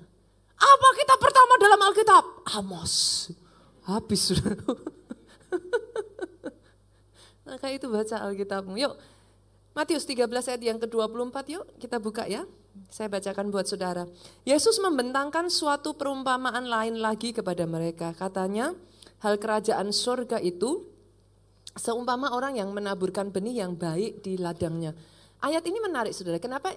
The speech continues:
Di sini sedang berbicara tentang hal kerajaan surga. Dikatakan, "Hal kerajaan surga seumpama orang yang menabur benih yang baik di ladangnya." Pastor, what does it mean? Bolehkah saya mengatakan seperti ini, saudaraku?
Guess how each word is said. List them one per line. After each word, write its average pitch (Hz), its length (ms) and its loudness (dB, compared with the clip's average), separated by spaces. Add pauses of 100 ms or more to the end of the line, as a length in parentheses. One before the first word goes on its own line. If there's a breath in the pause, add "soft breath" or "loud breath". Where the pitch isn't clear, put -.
(120)
Di 233 80 -6
sini 370 240 -4
sedang 240 240 -2
berbicara 220 400 -4
tentang 330 320 -6
hal 247 160 -4
kerajaan 240 480 -6
surga. 202 560 -8 (1200 soft breath)
Dikatakan, 277 880 0
"Hal 302 160 2
kerajaan 294 480 0
surga 233 320 0
seumpama 285 640 -2
orang 320 240 -2
yang 240 160 -6
menabur 233 400 -2
benih 226 300 -4
yang 202 100 -8
baik 208 240 -4
di 208 80 -4
ladangnya." 190 720 -4 (640 soft breath)
Pastor, 330 320 -4
what 285 240 -6
does 269 160 -8
it - 160 -16
mean? 160 320 -10 (320)
Bolehkah 339 300 -4
saya 302 160 -6
mengatakan 269 420 -8
seperti 247 400 -10
ini, 214 160 -6
saudaraku? 160 400 -8